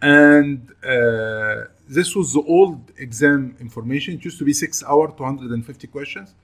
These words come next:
but it's not there anymore. And it used to be,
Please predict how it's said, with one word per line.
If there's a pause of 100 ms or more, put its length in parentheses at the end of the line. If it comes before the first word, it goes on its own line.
(440)
but
it's
not
there
anymore.
And (640)
it
used
to
be,